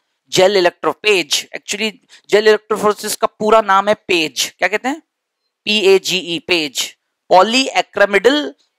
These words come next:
gel electrophoresis। ठीक है, तो कैसे अगार को heat करके, गर्म करके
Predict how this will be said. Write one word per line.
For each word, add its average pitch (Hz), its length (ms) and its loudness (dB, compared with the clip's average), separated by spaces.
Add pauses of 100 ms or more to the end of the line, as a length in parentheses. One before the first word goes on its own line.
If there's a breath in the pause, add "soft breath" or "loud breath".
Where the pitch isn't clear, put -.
(120)
gel 214 320 2
electrophoresis। 156 1200 -2 (1700)
ठीक 214 160 -6
है, 160 160 -10
तो - 200 -10
कैसे 254 260 0
अगार 240 320 6
को 233 140 2
heat 202 300 -2
करके, 220 300 2
गर्म 208 380 2
करके 214 480 2